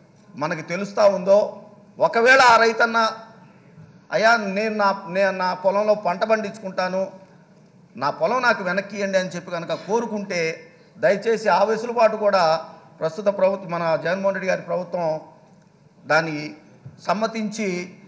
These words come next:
వ్యవసాయం చేసుకునే విధంగా, ఎందుకంటే అధ్యక్ష మూడు పంటలు అధ్యక్ష ఈ ప్రాంతంలో, మూడు నుంచి ఐదు పంటలు.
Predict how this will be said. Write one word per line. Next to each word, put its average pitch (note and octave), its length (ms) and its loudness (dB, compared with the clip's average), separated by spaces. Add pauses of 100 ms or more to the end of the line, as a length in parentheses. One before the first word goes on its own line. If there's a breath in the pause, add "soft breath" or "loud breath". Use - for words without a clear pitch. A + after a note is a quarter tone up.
(280)
వ్యవసాయం C4 720 2
చేసుకునే G#3 400 -2
విధంగా, F3 380 0
ఎందుకంటే G#3+ 340 -2
అధ్యక్ష G#3 280 -2
మూడు A3+ 380 -2
పంటలు G#3+ 360 2
అధ్యక్ష G3 300 0
ఈ F#3 240 0
ప్రాంతంలో, F3+ 440 -4
మూడు G#3 260 -4
నుంచి A3 260 -4
ఐదు F#3+ 180 0
పంటలు. F3+ 480 -4